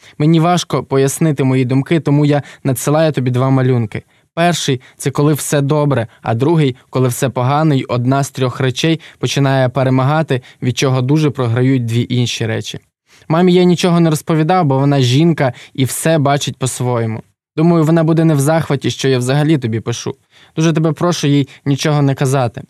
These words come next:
Якщо всі три кути знову у вас помиряться і все буде добре, хай вона думає, що це ти все вигадав. Добре? Зовсім забув сказати:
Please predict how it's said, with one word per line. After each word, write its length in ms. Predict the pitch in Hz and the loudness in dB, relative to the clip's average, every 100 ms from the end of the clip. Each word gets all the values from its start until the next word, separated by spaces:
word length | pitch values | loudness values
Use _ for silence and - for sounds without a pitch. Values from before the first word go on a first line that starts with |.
| _ _ - - | _ _ -12 -4
Якщо 360 | 139 - 180 | -2 0 0
всі 380 | 160 - - 180 | 0 -2 0 0
три 260 | - 160 151 | 2 0 0
кути 420 | 156 - 165 135 - - | -2 0 0 0 -6 -10
знову 480 | 127 131 160 165 147 | -2 2 2 2 2
у 200 | 135 127 | 2 0
вас 320 | 131 143 135 | 0 0 -2
помиряться 600 | - 139 151 175 139 - | -2 2 2 2 0 0
і 40 | 127 | -2
все 200 | - 143 | 0 0
буде 220 | 135 127 | 0 0
добре, 400 | 156 175 151 127 - _ | 0 0 0 -4 -8 _
хай 220 | - 208 | -4 0
вона 220 | 196 165 143 | 2 4 4
думає, 420 | 165 196 160 135 | 4 2 2 0
що 240 | - 151 | 0 -4
це 180 | - 151 | -2 -4
ти 200 | - 165 | 0 0
все 280 | 131 - 127 | 0 -2 -2
вигадав. 500 | 120 113 110 107 - _ 131 | 0 -2 -4 -6 -10 _ -2
Добре? 380 | 160 196 135 131 _ _ _ _ _ _ - - | 0 0 -2 -6 _ _ _ _ _ _ -20 -4
Зовсім 360 | 143 196 208 175 | -2 0 0 2
забув 280 | 170 170 | 2 0
сказати: 520 | - 165 156 147 117 | -2 -2 0 -2 -2